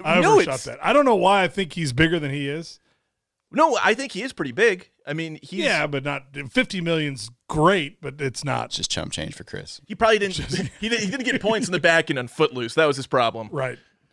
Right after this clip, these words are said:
Speaker 2: Uh, or Reba M-, Mc-, Reba McEntire.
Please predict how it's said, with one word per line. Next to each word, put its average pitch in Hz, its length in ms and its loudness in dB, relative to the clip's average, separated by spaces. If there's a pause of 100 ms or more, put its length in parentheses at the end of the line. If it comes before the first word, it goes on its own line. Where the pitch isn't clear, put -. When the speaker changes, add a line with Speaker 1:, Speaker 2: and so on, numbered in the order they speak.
(500)
Speaker 2:
Uh, 156 240 8
or 165 200 8
Reba 208 500 4
M-, 160 180 -6
Mc-, 165 480 -6 (100)
Reba 196 220 -2
McEntire. 160 580 -4